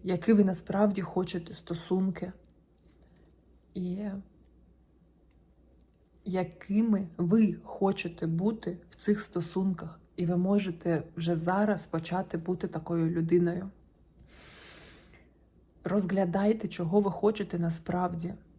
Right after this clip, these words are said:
Можливо, ви хотіли дуже вирощувати якусь зелень на підвіконні. У вас не було до ч-, до, на це часу та енергії.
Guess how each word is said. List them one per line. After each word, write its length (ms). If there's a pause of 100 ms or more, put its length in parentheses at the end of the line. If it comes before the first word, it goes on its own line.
(180)
Можливо, 540
ви 260
хотіли 580
дуже 640 (100)
вирощувати 960 (1300)
якусь 720 (360)
зелень 580
на 60
підвіконні. 840 (140)
У 60
вас 340
не 80
було 260
до 120
ч-, 180 (100)
до, 120 (340)
на 300
це 340 (1080)
часу 420
та 180
енергії. 600